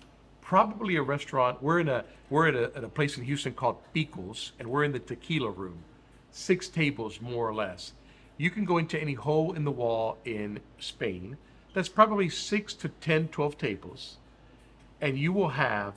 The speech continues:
that, the, the owner talking to you, the dishes coming out, the tapas, the wine. There's also a little, like, shot they give you at the end. Do you remember that?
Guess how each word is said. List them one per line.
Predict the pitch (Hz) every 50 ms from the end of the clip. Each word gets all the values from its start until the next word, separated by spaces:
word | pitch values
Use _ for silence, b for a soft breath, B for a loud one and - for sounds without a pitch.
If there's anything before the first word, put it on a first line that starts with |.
| - - -
that, | 123 117 104 92 85 82 - - - -
the, | - 127 110 107 101 - - B B B B - -
the | 120 117 - - -
owner | 160 165 170 170 170 165
talking | 170 - 160 143 139 - - 139 131 131
to | - - 135
you, | 131 127 127 127 127 123 127 127 123 - B B B B B B -
the | 117 110
dishes | 90 - - 160 170 156 - 180 160 -
coming | - - - 156 143 139 135 127
out, | 117 110 110 113 113 113 113 113 113 - - - B B B B B B B B -
the | - 120 110 107
tapas, | - - - 147 160 151 - - 151 139 135 139 139 131 - - 160
the | 165 110
wine. | 104 101 104 117 131 139 143 139 139 139 143 139 139 139 139 139 139 143 - B B B B
There's | - 156 156 151
also | 196 226 254 - - 233
a |
little, | 202 180 185 185 175
like, | 147 127 117 -
shot | - - - - 170 151 156 - - -
they | 117
give | 113 131 143 135
you | 139
at | 131 - -
the | 120 117 117 120 113
end. | 107 95 90
Do | 101
you | 151 170
remember | 196 190 190 190 185
that? | 190 190 196 196 - -